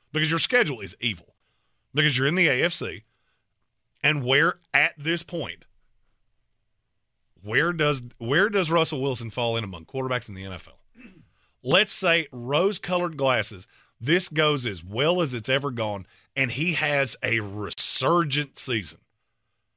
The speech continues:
I can't put it on the high side of the,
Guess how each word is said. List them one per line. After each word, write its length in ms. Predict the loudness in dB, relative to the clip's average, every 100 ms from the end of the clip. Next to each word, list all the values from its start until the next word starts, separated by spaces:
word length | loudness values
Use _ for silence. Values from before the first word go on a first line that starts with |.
| _ _ _ _ _ _ _ _ _ _ _ _ _
I 80 | -2
can't 320 | 2 2 2
put 140 | 2 2
it 80 | 4
on 140 | 2
the 80 | 2
high 220 | 2 2
side 260 | 2 0 -2
of 100 | -2
the, 120 | -6